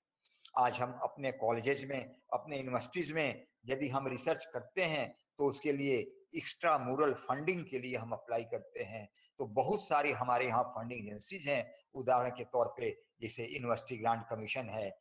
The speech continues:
इंडियन काउंसिल of, इंडियन काउंसिल of मेडिकल रिसर्च है, इंडियन काउंसिल of एग्रीकल्चर रिसर्च है, Department of Science and Technology है, Department of Biotechnology है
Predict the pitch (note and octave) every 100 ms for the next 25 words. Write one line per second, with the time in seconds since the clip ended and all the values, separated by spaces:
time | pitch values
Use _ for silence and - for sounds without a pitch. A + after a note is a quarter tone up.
0 | _ _ C#3 B2 B2+ A#2+ C3 A#2+ A2+ B2+
1 | A#2 - - _ - C3+ B2+ C3 - B2+
2 | A#2 C3 A#2+ - A#2+ A2+ B2+ B2 A2+ D3
3 | D3 - C3 B2 B2+ B2+ C3+ A#2 B2 B2
4 | B2+ B2+ A#2+ A2 G#2+ C3+ - D3 A#2+ B2+
5 | B2 - B2+ A#2 - _ _ A#2 A#2+ B2
6 | A2+ C3+ B2 B2 - B2+ B2+ C3 B2 A#2+
7 | C3 D#3+ D#3 E3 C#3 A#2 G2+ G#2+ A#2+ A#2+
8 | C3 C3 G#2+ A#2 D3+ E3 D#3 C#3+ C3 A2+
9 | A#2+ G#2+ A2